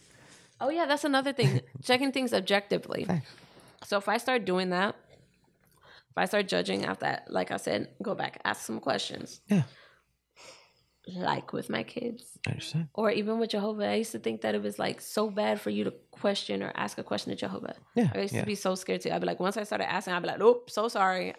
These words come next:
Speaker 1: I am so"
Speaker 2: Yeah.
Speaker 1: And it's just like, honestly, like, I feel so much more closer to him now.
Speaker 2: Yeah.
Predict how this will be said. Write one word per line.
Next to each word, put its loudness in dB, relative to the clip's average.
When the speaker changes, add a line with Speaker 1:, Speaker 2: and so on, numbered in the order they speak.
Speaker 1:
I 4
am -2
so" 2
Speaker 2:
Yeah. 4
Speaker 1:
And 2
it's 2
just 0
like, 4
honestly, 2
like, 4
I 2
feel 0
so 2
much 0
more 2
closer 0
to -2
him 0
now. 2
Speaker 2:
Yeah. 0